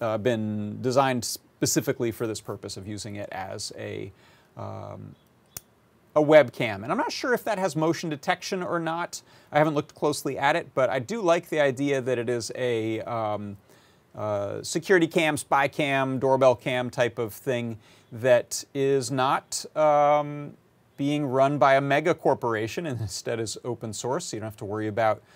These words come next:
who's scraping the data because it's yours, yours to send to your own, uh, little server.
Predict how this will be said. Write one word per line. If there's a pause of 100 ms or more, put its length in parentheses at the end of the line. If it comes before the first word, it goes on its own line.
(440)
who's
scraping
the
data
because
it's
yours,
yours
to
send
to
your
own,
uh,
little
server.